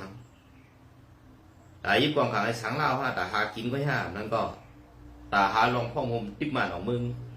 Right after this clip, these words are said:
bốc đằng chừng đây con. Xiên tang một đẹp nhé. Bên sức, dù đông giam sức. Nhà bị bà liền không vườn. Nhà áo tay nán đi.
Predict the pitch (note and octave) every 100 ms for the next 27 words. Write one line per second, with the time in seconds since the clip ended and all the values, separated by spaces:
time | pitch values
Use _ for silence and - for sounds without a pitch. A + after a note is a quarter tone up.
0 | - D3+ D3+ - G2+ - - A2 G2+ A2
1 | G#2+ G#2+ - - - - - - - -
2 | - - - - - - - - - -
3 | - - - - - - - - D3 D3
4 | D#3 D#3 C#3+ G2 - - C#3 C#3 - -
5 | - - - - - - - - - -
6 | - - - - - F#2+ F#2 F#2 - A#2+
7 | - G2 G2+ G2+ G#2 G#2 G2+ G2+ - F#3+
8 | - - - - - - - - _ -
9 | _ - - - - - - - - -
10 | - - _ - - - - - - _
11 | - F#2+ G2 G2 G2+ G2 A2+ F#2+ A#2+ A2+
12 | D2+ - - - - _ - - - -
13 | - - - - F#2+ F2+ G2+ - B2+ A#2
14 | G#2 A#2 G2